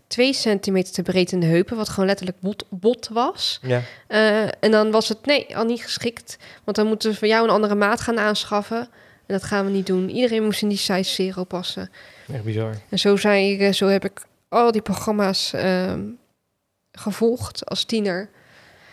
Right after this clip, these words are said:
Speaker 1: En dan
Speaker 2: En
Speaker 1: ga je
Speaker 2: allemaal indoctrinatie met dat jij ook dacht van, "Ik moet dat zo
Speaker 1: En op
Speaker 2: worden,
Speaker 1: een gegeven moment
Speaker 2: dat
Speaker 1: ga je
Speaker 2: zijn."
Speaker 1: gewoon denken, dan groei je op en dan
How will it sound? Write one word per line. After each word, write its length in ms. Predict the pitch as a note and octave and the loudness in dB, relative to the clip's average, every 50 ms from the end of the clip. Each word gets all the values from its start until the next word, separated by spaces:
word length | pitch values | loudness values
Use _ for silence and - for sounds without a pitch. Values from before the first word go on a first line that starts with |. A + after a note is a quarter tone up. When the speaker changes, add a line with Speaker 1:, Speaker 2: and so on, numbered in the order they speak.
| - - _ | -20 -12 _
Speaker 1:
En 120 | - G3 | -2 0
dan 0 | |
Speaker 2:
En 60 | G3 | 2
Speaker 1:
ga 60 | D#3 C#3 | 4 4
je 60 | D3+ | 4
Speaker 2:
allemaal 180 | D#3+ D#3+ E3 E3 | 4 4 4 4
indoctrinatie 840 | E3+ E3 D#3 D#3+ D#3 - - D3 D3 D#3 E3+ F3+ F3 - - - C#3 | 4 6 6 4 4 4 2 4 4 6 6 4 4 2 0 0 0
met 120 | C#3 C3 | 2 2
dat 140 | C#3+ C#3 - | 2 2 2
jij 240 | - D#3 D#3 D#3 D3+ | 4 6 6 6 6
ook 120 | D3+ C#3+ | 6 4
dacht 200 | D3+ C3 A2+ - | 2 0 0 -2
van, 120 | - C3+ | -2 -2
"Ik 60 | C3 A#2+ | 0 2
moet 200 | A#2 A#2+ A#2 - | 2 2 2 2
dat 180 | B2+ A2+ - | 2 0 0
zo 100 | - B2+ | 0 0
Speaker 1:
En 60 | A#2+ | 2
op 40 | A2+ G#2+ | 2 4
Speaker 2:
worden, 160 | G#2 A#2 A#2+ | 4 4 4
Speaker 1:
een 60 | A#2+ | 4
gegeven 260 | A2+ - C#4 D4 C#4+ | 4 2 2 0 2
moment 180 | - C#4+ C#4+ C4+ | 2 2 2 2
Speaker 2:
dat 80 | - | 2
Speaker 1:
ga 100 | - D4 | 0 2
je 60 | C#4 C4 | 2 2
Speaker 2:
zijn." 160 | B3+ B3 - | 2 0 0
Speaker 1:
gewoon 160 | B3 A#3+ A#3 | 0 0 0
denken, 260 | A#3 C4+ C#4+ D4 - | 2 0 0 0 -2
dan 100 | C4 B3+ | -4 -6
groei 240 | - - - B3 A#3+ | -6 -4 -2 0 0
je 80 | A#3+ A#3+ | 2 2
op 280 | A#3 E4 E4+ - - | 2 0 0 0 -2
en 80 | C4+ B3 | -2 0
dan 180 | A#3 G#3+ G3+ | 0 0 -2